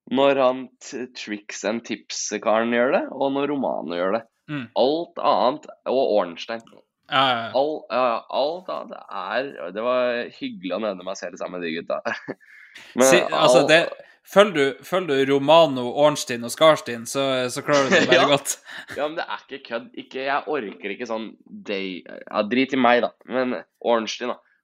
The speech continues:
Speaker 1: For jeg gidder ikke sånn Daily Mail, Solanke.
Speaker 2: Mm.
Speaker 1: "Oh, Bournemouth only want sixty million pounds to let go of their talisman
Speaker 2: <laughs>
Speaker 1: this summer." Jeg
Speaker 2: Ja, altså,
Speaker 1: gidder ikke det,
Speaker 2: de-,
Speaker 1: ass.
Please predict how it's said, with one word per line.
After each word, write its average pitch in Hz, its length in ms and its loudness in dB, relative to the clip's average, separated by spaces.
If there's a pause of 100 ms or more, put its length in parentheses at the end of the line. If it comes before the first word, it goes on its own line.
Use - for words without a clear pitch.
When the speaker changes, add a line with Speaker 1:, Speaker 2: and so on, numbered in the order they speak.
(120)
Speaker 1:
For 113 80 0
jeg 131 160 -4
gidder 110 300 -8
ikke 117 100 -10
sånn 117 180 -4 (100)
Daily 98 480 -4
Mail, 101 440 -4
Solanke. 113 840 -2
Speaker 2:
Mm. 110 40 -16 (280)
Speaker 1:
"Oh, 165 260 4
Bournemouth 165 560 -4
only 160 320 -4
want 156 180 -6
sixty - 460 -8
million 165 480 -4
pounds 156 460 0 (240)
to 165 100 -4
let 165 300 -2
go 160 260 2
of - 160 -2
their 160 160 2
talisman 165 540 0 (220)
Speaker 2:
<laughs> - 180 -6
Speaker 1:
this 165 180 0 (300)
summer." 160 800 0 (960)
Jeg - 300 -10
Speaker 2:
Ja, 127 80 6 (240)
altså, 160 340 2
Speaker 1:
gidder - 200 -4
ikke 147 120 -8
det, 156 100 -2
Speaker 2:
de-, 170 120 4
Speaker 1:
ass. - 80 -8